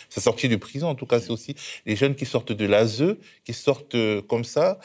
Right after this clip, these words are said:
comme si, en fait, finalement, il n'avait pas d'importance, parce que même si tu sors de, de, de prison, tu devrais au moins avoir, au moins le R S A,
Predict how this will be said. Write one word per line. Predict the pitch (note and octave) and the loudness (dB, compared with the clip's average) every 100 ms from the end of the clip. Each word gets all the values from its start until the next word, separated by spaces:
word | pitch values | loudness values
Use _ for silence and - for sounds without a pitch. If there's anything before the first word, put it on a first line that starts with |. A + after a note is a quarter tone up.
| - - | -20 -4
comme | - C4 | -2 0
si, | - D4 | 0 2
en | F#3 | 2
fait, | C3+ F3 | 2 -2
finalement, | - C3+ B2+ C3+ F3+ - - - _ _ - | 0 2 2 4 0 0 -10 -20 _ _ 0
il | F3 | 4
n'avait | C#3 | 4
pas | - | 4
d'importance, | F3+ B2+ B2+ - G#3 F3 C3+ | 4 4 0 0 2 2 2
parce | B2 - | -4 -4
que | C3 | -4
même | A#2 D3 F3 | -4 -6 -6
si | - | -8
tu | D3+ C#3+ | -12 -12
sors | - C3+ A#2 | 2 2 2
de, | A2+ G#2 | -2 -4
de, | G2+ G2 | -6 -10
de | G#2+ | -10
prison, | G2 - A#2 E3+ | -10 -6 -4 -6
tu | F#3+ | -4
devrais | A2 B2+ B2+ | -2 0 0
au | B2 A2 | 0 0
moins | D3+ | 4
avoir, | B2+ G#2+ B2 D3 D3+ - - - _ - G#2+ | 4 4 4 4 -2 -18 -20 -20 _ -10 -6
au | A2 | 0
moins | A2+ | 2
le | G#2 | 4
R | G#2+ | 4
S | C3 C3 - | 4 2 0
A, | B2 | 0